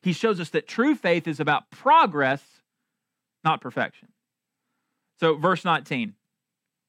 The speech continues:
"I died to the law so I might live for God." What does that mean?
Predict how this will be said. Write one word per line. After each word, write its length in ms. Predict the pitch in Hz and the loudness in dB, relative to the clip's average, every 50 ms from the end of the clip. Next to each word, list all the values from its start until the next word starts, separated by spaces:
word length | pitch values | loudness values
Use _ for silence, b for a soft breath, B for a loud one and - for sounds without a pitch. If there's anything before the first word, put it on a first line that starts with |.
| _ _ _ _ _ - | _ _ _ _ _ 2
"I 300 | 147 160 180 190 208 214 | 4 4 6 4 4 2
died 320 | 175 185 175 180 190 175 - | 2 4 4 4 2 2 -2
to 60 | 175 | -2
the 100 | 170 165 | 0 2
law 260 | 165 156 156 156 156 | 4 4 4 4 2
so 240 | 147 - 170 151 147 | 2 0 0 2 2
I 100 | 147 147 | 2 2
might 220 | 147 143 147 113 | 2 0 0 0
live 220 | 143 139 135 131 - | 0 -2 -2 -2 -4
for 140 | - 131 | -8 -6
God." 240 | 123 127 117 110 113 | -2 0 0 0 0
What 140 | 117 131 143 | -2 -4 -4
does 100 | 147 120 | -4 -2
that 180 | 143 131 113 110 | -4 -4 -4 -4
mean? 220 | 123 113 104 - | -8 -10 -10 -12